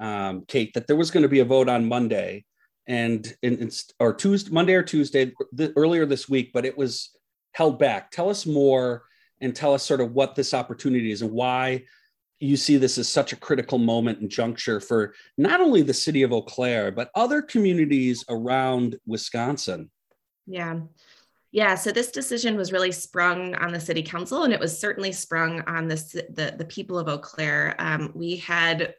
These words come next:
Speaker 2: um, you know, hundreds of emails come into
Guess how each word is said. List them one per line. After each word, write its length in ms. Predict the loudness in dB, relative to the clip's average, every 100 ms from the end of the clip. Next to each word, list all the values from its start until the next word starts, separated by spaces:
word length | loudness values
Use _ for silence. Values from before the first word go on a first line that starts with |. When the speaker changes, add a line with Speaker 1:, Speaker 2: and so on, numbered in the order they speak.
| -10
Speaker 2:
um, 380 | -6 -4 -4 -8 -14 -20 _ _ _ _
you 80 | -4
know, 120 | -2
hundreds 440 | 0 2 4 2 2
of 60 |
emails 420 | 0 0 -2 -4
come 180 | -6 -4
into 600 | -4 -4 -6 -2 0 0